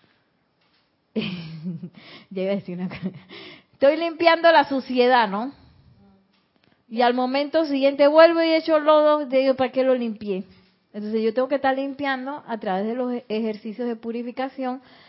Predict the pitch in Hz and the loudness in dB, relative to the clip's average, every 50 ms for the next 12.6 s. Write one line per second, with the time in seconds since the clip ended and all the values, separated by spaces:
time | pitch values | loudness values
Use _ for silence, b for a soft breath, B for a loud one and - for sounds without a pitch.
0 | B B - 233 233 226 233 240 262 277 285 294 294 285 294 294 294 277 262 294 | B B 2 4 4 4 4 4 2 0 0 0 -2 -2 -2 -2 -2 -2 0 -2
1 | 285 - - _ _ _ _ _ _ _ _ _ - 214 - 247 262 262 254 262 | -2 -2 -4 _ _ _ _ _ _ _ _ _ -10 -6 0 2 6 6 6 4
2 | 262 220 226 - 302 311 330 349 349 349 370 392 415 381 _ _ _ - 254 254 | 2 -4 -2 0 0 0 0 0 -2 -2 -2 -2 -2 -6 _ _ _ -6 -4 -4
3 | 240 - 247 240 226 226 226 254 285 262 269 277 269 262 269 254 254 262 269 269 | -4 -4 -4 -4 -4 -2 -2 -2 -4 0 0 0 0 2 0 -2 -2 -2 -4 -6
4 | 262 - 254 233 214 240 240 226 214 240 226 233 240 262 277 285 269 254 226 208 | -4 -6 -8 -8 -6 -6 -8 -6 -6 -6 -6 -4 -4 -4 -6 -6 -6 -8 -6 -2
5 | 226 214 208 208 208 220 226 247 262 269 277 294 294 294 277 262 247 247 262 269 | -2 -2 0 0 0 0 0 2 0 0 2 2 4 4 4 4 4 2 0 -2
6 | b b b b b b _ - 226 214 208 208 220 226 240 247 254 247 254 254 | b b b b b b _ -6 -4 -4 -2 -4 -2 -2 -2 0 0 -2 -4 -2
7 | 254 233 233 226 240 233 226 208 190 170 165 165 165 - _ _ _ _ _ _ | -2 -4 -4 -4 -4 -6 -6 -6 -6 -6 -8 -12 -14 -18 _ _ _ _ _ _
8 | _ _ _ _ _ _ _ _ _ _ _ _ _ _ _ _ _ _ - - | _ _ _ _ _ _ _ _ _ _ _ _ _ _ _ _ _ _ -20 -20
9 | _ - 202 202 202 202 214 226 220 226 220 220 220 226 220 - - - - 202 | _ -10 -8 -6 -6 -4 -4 -4 -2 0 -2 0 0 -2 -6 -6 -12 -8 -6 -4
10 | 208 208 214 220 233 247 262 240 214 196 185 185 175 - - - - - - _ | -2 -2 -2 -4 -4 -6 -4 -4 -6 -8 -8 -12 -16 -18 -20 -20 -20 -20 -20 _
11 | _ _ b b b b b b _ - 226 220 - - - - 220 220 233 247 | _ _ b b b b b b _ -2 -2 -2 -4 -12 -10 -8 -6 -4 -4 -4
12 | 240 226 214 202 - - - 170 170 156 165 170 | -6 -6 -8 -10 -12 -14 -10 -10 -10 -10 -10 -14